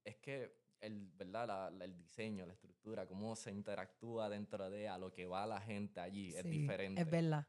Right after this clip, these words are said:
Speaker 1: O sea, el,
Speaker 2: es
Speaker 1: también
Speaker 2: verdad.
Speaker 1: hay que tomar en contexto a qué la gente va a esos sitios en
Speaker 2: Ujú.
Speaker 1: específico. So, allá no es un sitio donde tú puedes ir a coger la brisa frente de,
Speaker 2: No.
Speaker 1: de, de, de la playa, sentado tranquilo.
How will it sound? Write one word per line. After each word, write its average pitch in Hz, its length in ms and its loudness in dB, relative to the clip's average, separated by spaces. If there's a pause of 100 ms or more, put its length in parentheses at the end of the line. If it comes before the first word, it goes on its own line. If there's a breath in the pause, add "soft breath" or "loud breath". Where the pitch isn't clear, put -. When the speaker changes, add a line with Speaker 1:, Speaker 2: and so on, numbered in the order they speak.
Speaker 1:
O - 40 -20
sea, 98 160 0
el, 98 100 0
Speaker 2:
es 151 100 6
Speaker 1:
también 147 220 4
Speaker 2:
verdad. 92 140 2
Speaker 1:
hay 101 80 -2
que 110 120 -2
tomar 110 220 0
en 110 80 0
contexto 107 600 -2
a 92 120 2
qué 101 160 -4
la 104 140 0
gente 104 300 0
va 98 280 0 (280)
a 90 180 2
esos 95 240 -6
sitios 92 440 -4
en 90 80 -4
Speaker 2:
Ujú. - 100 0
Speaker 1:
específico. 185 520 0 (400 soft breath)
So, 104 200 4
allá 104 220 4
no 123 120 2
es 131 80 -2
un 135 120 0
sitio 151 260 0
donde 113 200 2
tú 98 140 -4
puedes 113 260 2
ir 135 200 0
a 117 80 4
coger 92 240 -2
la 104 380 0
brisa 113 360 2
frente 92 300 -2
de, 101 400 4
Speaker 2:
No. 147 180 2 (160)
Speaker 1:
de, 104 360 2
de, 101 500 0
de 101 260 0
la 107 100 2
playa, 131 460 2
sentado 98 340 0
tranquilo. 123 460 -4